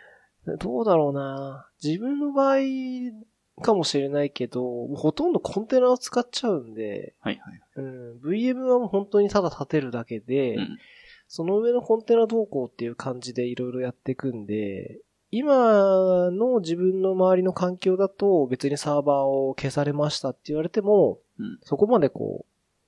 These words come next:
Speaker 1: う、めんどくさくないというか、
Speaker 2: はい。
Speaker 1: データもどっかに残っているし、アプリケーションもコンテナだし、
Speaker 2: うん。
Speaker 1: みたいな世界観はあるから、まあ、そういう風になってれば、そこまで煩わしさは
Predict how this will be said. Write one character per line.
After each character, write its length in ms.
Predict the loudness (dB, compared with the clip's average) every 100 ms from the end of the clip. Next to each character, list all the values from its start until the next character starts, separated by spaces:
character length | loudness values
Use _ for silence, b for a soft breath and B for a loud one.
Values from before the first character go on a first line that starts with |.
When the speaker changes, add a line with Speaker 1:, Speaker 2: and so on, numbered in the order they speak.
| _
Speaker 1:
う、 40 | -10
め 80 | -10
ん 60 |
ど 80 | -10
く 60 | -10
さ 120 | -10
く 120 | -10
な 120 | -14
い 60 | -16
と 100 | -20
い 40 |
う 80 | -20
か、 160 | -20 -20 -16
Speaker 2:
は 80 |
い。 80 | -16 b b b b b b b -10
Speaker 1:
デ 200 | -2 0
ー 40 |
タ 80 | -2
も 120 | -4
ど 100 | -8
っ 60 | -8
か 140 | -10
に 80 | -10
残 200 | -12 -14
っ 40 |
て 140 | -10 -10
い 40 |
る 80 | -8
し、 420 | -8 -4 -4 -6 _ _
ア 100 | -10
プ 100 | -6
リ 80 | -6
ケ 140 | -6
ー 20 | -4
シ 120 | -4
ョ 40 |
ン 40 | -6
も 80 |
コ 140 | -8 -12
ン 60 |
テ 120 | -10 -10
ナ 120 | -10
だ 120 | -10
し、 140 | -6 -6
Speaker 2:
う 100 | -8
ん。 40 |
Speaker 1:
み 80 | -6
た 100 | -8
い 40 |
な 80 | -6
世 160 | -10 -8
界 200 | -8 -8
観 220 | -10 -12
は 160 | -12
あ 40 | -12
る 100 | -12
か 140 | -12
ら、 320 | -12 -10 -10 -10
ま 80 |
あ、 20 | -12
そ 200 | -8 -6
う 60 |
い 80 | -6
う 20 |
風 200 | -6 -6
に 80 | -4
な 120 | -4
っ 80 | -6
て 140 | -2
れ 120 | 0 0
ば、 400 | 0 -2 -4 -12
そ 120 | -14
こ 140 | -8
ま 140 | -4 0
で 320 | 0 0 -6
煩 280 | -8 -8 -6
わ 180 | -6 -6
し 60 |
さ 180 | -4 -4
は 340 | -4 -6 -10